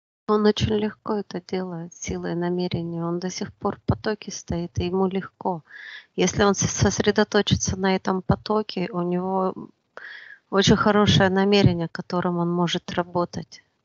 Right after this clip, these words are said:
Он просто вот своим намерением очень с него легко все выходит и закручивается.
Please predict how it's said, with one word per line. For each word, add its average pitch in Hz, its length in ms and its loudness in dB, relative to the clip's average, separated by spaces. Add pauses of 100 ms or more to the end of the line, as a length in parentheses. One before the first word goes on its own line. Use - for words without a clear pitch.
(340)
Он 180 120 -2
просто 202 460 2
вот 175 220 -4
своим 185 460 2
намерением 190 680 4
очень 175 460 2
с - 160 -6
него 165 320 -6
легко 165 400 -4
все - 260 -6
выходит 180 580 -6
и - 40 -10
закручивается. 170 960 -8